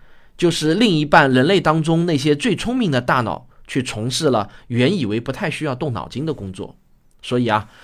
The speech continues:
最终是女性发现了被男性同事忽略掉的宇宙中的一些细节。其实在哈佛大学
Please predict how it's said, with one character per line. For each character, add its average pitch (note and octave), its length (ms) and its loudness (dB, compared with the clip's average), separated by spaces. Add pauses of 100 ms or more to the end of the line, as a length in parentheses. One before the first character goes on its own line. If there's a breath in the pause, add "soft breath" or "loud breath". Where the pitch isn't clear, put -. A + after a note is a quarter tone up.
(100)
最 A#3+ 180 2
终 A3+ 240 4
是 F3+ 200 0
女 B2 220 2
性 E3+ 340 -2 (100)
发 C3 220 2
现 C3 200 -2
了 G#2+ 100 0
被 A#2 200 -2
男 G#2 300 -2
性 D3+ 200 -2
同 G#2 220 -8
事 B2 260 -4 (180 loud breath)
忽 A#2+ 220 -2
略 F3 180 4
掉 B2+ 220 0
的 F#2 240 -8 (100)
宇 G#2 200 -6
宙 D3 220 0
中 B2 200 -2
的 A2+ 80 -4
一 A#2+ 100 -4
些 B2 380 -2
细 C#3 320 -4
节。 F2 320 -12 (480 soft breath)
其 G3 180 2
实 F#3 160 4
在 F3 180 6
哈 A3+ 160 4
佛 G3 140 2
大 F3+ 140 6
学 C#3+ 340 4